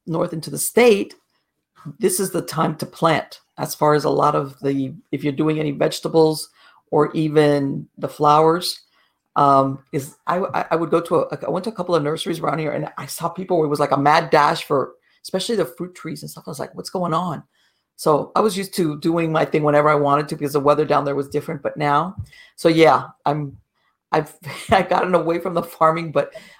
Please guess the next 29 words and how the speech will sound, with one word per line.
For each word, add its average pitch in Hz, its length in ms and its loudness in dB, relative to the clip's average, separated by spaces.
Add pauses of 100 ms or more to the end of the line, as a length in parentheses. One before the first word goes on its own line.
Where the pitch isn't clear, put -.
(140)
I 147 120 0
have 160 320 -2
to 156 120 -6
really 156 220 -4
do 151 120 -6
a - 20 -2
lot 139 160 -2
of 135 100 -8
hard 147 240 -2
work, - 280 -6
and, 143 320 -4 (560)
um, 156 380 0 (520)
I've 147 160 -8
gotten 151 260 -6
a 147 60 -2
lot 143 240 -2
of, 147 180 -4
uh, - 440 -2 (1000)
different, 156 540 -8 (420)
some 208 240 0
vegetables, 160 640 0
some 156 100 -8
perennials, 156 500 -2
annuals, 151 300 -4
all 277 160 -4
that 208 140 2
other - 160 -2
stuff. - 520 -2 (420)
So - 420 -6